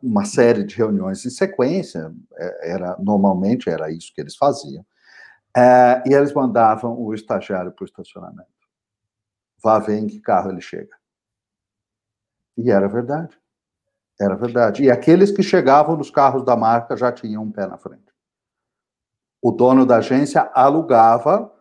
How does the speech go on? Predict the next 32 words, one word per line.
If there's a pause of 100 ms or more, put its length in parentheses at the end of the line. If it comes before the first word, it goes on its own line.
(140)
ou
pegava
um
dos
carros
de
alguém
que
fosse
da
marca
ou
chegou
a (160)
alugar
carros
para
ir
a
apresentações. (300)
Porque
não
se
entra
naquele
pátio
com
um
carro
de
outra
marca.